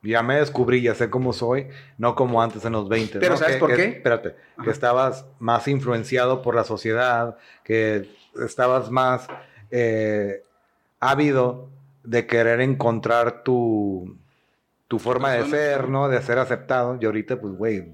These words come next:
Speaker 1: ya tengo treinta, me vale madre, ¿no? Me
Speaker 2: Claro.
Speaker 1: te desfasaste de esos veinte ya, ¿no? De que ya,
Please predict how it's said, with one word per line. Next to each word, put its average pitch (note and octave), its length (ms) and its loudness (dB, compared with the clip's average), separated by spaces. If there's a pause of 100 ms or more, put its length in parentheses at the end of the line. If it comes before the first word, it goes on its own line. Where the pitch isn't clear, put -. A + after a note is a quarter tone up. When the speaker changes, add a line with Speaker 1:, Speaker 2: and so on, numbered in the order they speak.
Speaker 1:
ya F#2+ 580 -4
tengo G#2 220 -4
treinta, A2+ 340 0
me F#2+ 280 -6
vale F#2 180 -6
madre, G#2 340 0
¿no? A2+ 200 -4
Me F#2 300 -6 (120)
Speaker 2:
Claro. F3 340 -2 (800)
Speaker 1:
te B2 180 4
desfasaste B2 880 2 (580)
de A2+ 180 2
esos A#2 260 0
veinte A2+ 380 2
ya, G2 160 0
¿no? G2+ 200 -4
De A#2 160 0
que F#2+ 160 -10
ya, - 300 -10